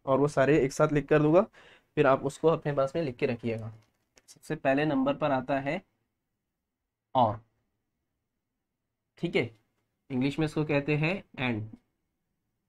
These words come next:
यहाँ पर साइड में मैंने इंग्लिश में लि-, उर्दू में लिखा, उसको इंग्लिश में कहते हैं and।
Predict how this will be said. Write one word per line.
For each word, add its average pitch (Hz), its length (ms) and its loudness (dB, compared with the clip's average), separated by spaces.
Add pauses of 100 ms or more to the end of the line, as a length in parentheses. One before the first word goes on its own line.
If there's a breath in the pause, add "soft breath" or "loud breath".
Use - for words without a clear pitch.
(1300)
यहाँ 127 120 -10
पर 135 120 -6
साइड 123 220 -4
में 127 100 -2
मैंने 123 160 -2
इंग्लिश 123 260 -4
में 139 80 0
लि-, 131 120 -4
उर्दू 123 220 -4
में 131 100 0
लिखा, 143 260 -2 (460)
उसको - 180 -8
इंग्लिश 131 240 -4
में 139 100 -2
कहते 131 220 -4
हैं 131 320 -2
and। 185 160 -2